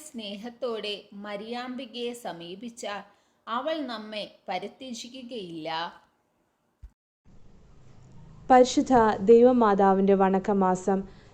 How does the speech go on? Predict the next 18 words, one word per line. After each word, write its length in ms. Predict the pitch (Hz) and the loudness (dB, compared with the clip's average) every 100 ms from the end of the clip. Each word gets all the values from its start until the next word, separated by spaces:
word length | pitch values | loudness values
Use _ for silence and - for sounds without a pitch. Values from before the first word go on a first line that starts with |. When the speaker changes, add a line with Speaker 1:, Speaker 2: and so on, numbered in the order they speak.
| - | -4
Speaker 2:
ഇരുപത്തിയേഴാം 840 | 254 240 254 262 254 233 233 233 226 | 0 4 6 6 8 10 10 8 6
തീയതി. 380 | 196 180 180 175 - - | 4 4 4 2 0 0
സംഭവം, 480 | 214 196 180 196 196 196 - - - - - | 2 2 4 4 4 -2 -12 -20 -20 -6 6
ഒരിക്കൽ 360 | 262 262 285 262 | 6 8 4 4
വിശുദ്ധ 300 | 254 - 277 269 | 2 4 4 6
ഫ്രാൻസിസ് 560 | 254 240 240 269 - 220 | 4 4 2 -2 -2 -2
അസിസിക്ക് 580 | 202 226 - 214 208 196 190 | 0 -2 2 2 6 4 6
ഒരു 120 | 208 190 | 2 6
ദർശനമുണ്ടായി. 840 | 208 202 - 202 185 175 180 180 180 - - - - | 4 4 -2 0 0 2 4 4 0 -6 -20 -20 -4
അദ്ദേഹവും 600 | - 208 220 202 214 208 196 - 220 | 2 8 8 10 8 6 2 0 4
അദ്ദേഹത്തിൻ്റെ 500 | 220 214 240 247 233 220 | 6 6 4 4 4 2
ആത്മീയ 280 | - 247 247 | 2 2 4
തനയരും 420 | 220 196 196 202 196 | 4 6 8 8 6
കൂടി 260 | 190 180 185 185 - - - 254 | 6 6 2 -2 -18 -20 0 6
ഒരു 180 | 269 | 8
സോപാനത്തിന്റെ 760 | 269 285 247 233 247 247 247 247 | 8 6 6 6 4 4 4 2
സമീപം 560 | 240 220 196 185 196 180 | 2 0 2 2 2 0
നിൽക്കുന്നു. 560 | 170 170 185 180 - | 0 2 2 2 -2